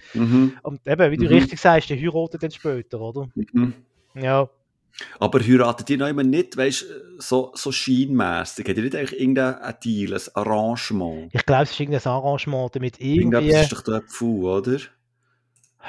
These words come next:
Speaker 2: damit irgendwie er nicht, äh,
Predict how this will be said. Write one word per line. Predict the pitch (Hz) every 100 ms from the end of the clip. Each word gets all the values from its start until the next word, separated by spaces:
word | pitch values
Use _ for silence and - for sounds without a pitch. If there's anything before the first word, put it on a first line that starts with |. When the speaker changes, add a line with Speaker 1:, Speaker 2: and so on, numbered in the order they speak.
| - -
Speaker 2:
damit | - 135 -
irgendwie | 139 156 170 160 - 165
er | 170 143 151 160
nicht, | 160 156 - - - - - 127
äh, | 127 139 147